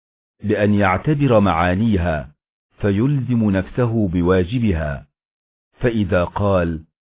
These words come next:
"الرزاق"، وثق بالرزق، وأنه من عند الله جل وعلا،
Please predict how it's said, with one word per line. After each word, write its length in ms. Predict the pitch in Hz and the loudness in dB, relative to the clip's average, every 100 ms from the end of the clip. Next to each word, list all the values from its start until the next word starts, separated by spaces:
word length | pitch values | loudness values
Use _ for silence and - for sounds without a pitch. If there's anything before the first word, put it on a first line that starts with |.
| _ _ _ - | _ _ _ 0
"الرزاق"، 1040 | 110 95 92 90 90 120 113 82 - - - _ _ _ _ _ _ | 0 2 -2 -4 -4 -2 0 -2 -4 -14 -20 _ _ _ _ _ _
وثق 640 | 87 101 156 - 151 131 | -4 -2 0 -2 -2 0
بالرزق، 800 | 104 92 87 107 117 - _ - _ _ _ _ _ _ _ | 0 0 0 -2 -4 -12 _ -20 _ _ _ _ _ _ _
وأنه 800 | 107 92 90 82 110 107 113 98 | -2 0 -2 0 -2 0 -2 0
من 220 | 92 87 | 0 -2
عند 360 | 82 123 123 107 | -2 -2 -2 -2
الله 680 | 95 87 98 104 95 101 90 | -2 0 2 4 2 -2 -2
جل 280 | 85 82 | -2 -2
وعلا، 600 | 82 87 95 113 82 69 | 0 0 0 0 -2 -4